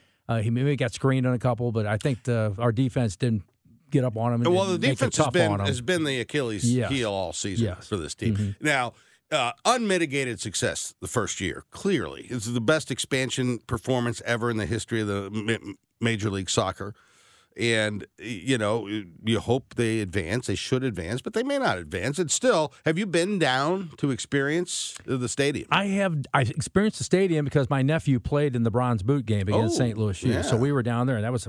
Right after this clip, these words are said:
Speaker 1: that was a big upset for them over, uh, Saint Louis U, first
Speaker 2: Yeah.
Speaker 1: time in many years. But it's a beautiful facility, and, uh, and we do watch the games. You know, we'll, we'll pick it up, uh, on Apple and
Speaker 2: Right.
Speaker 1: things like that during the regular season. So we do watch 'em. They kinda remind me, uh, you know,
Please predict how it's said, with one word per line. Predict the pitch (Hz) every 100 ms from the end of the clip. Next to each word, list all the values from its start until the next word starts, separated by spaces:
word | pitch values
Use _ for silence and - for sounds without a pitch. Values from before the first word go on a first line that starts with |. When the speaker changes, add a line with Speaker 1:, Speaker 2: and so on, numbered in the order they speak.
| -
Speaker 1:
that | 101
was | 110
a | 95
big | 82 110
upset | 131 - 120 92
for | 107
them | 104 104
over, | 101 92 -
uh, |
Saint | 101 120 110
Louis | 104 -
U, | 123
first | 104 120
Speaker 2:
Yeah. | 170
Speaker 1:
time | 151 120
in | 110
many | 120 113
years. | 107 135 117
But | - 107 - - - -
it's | 135 -
a |
beautiful | 90 120 143 143 117
facility, | 101 98 - 127 139 151 170 127
and, | 117 113 107 101
uh, | 110 107 -
and | 131
we | 127
do | 123 202
watch | 165 147 -
the | 156
games. | 127 123 127 117
You | 131
know, | 117
we'll, | 123 117
we'll | 123
pick | 131 117
it | 117
up, | 117 123
uh, |
on | 113 117 120 120
Apple | 107 101 113 113 -
and | 110
Speaker 2:
Right. | 92
Speaker 1:
things | 113
like | 117 107
that | 113 101
during | 117 110
the | 107
regular | 113 104 107
season. | 101 123 107 101
So | -
we | 110
do | 117 139
watch | 117 123 123
'em. | 110 113 - - - -
They | 156
kinda | 170 349 349
remind | 254 151 156 208 143
me, | 123 131 123
uh, | 131 123 120 113 _ _ -
you | - 185 175
know, | 139